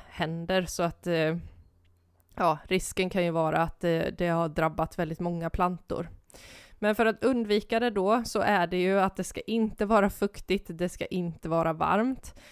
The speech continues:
Eh, vi pratade ju om i det här tomatavsnittet som vi gjorde att, eh, jag odlar mina tomater väldigt tätt, och det är också någonting som är väldigt dåligt <laughs> om man vill undvika potatisbladmögel.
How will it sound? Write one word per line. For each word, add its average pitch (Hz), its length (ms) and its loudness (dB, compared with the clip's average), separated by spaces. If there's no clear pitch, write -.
Eh, 185 380 2
vi 175 200 0
pratade 196 400 0
ju 180 60 4
om 180 120 2
i 180 60 0
det 185 80 0
här 185 100 2
tomatavsnittet 180 1000 -4
som 254 140 -2
vi 254 60 0
gjorde 214 520 2
att, - 440 -6
eh, 180 280 4
jag 175 300 4
odlar 175 360 2
mina 170 240 -2
tomater 160 400 -4
väldigt 160 480 -4
tätt, - 600 -6
och - 240 -2
det 185 120 4
är 175 40 2
också 180 420 2
någonting 175 420 -2
som 170 180 -6
är 156 80 -2
väldigt 156 480 0
dåligt 175 840 0
<laughs> 196 160 -4
om 196 140 -2
man 185 140 -2
vill 175 160 -4
undvika 175 680 -2
potatisbladmögel. 190 1160 0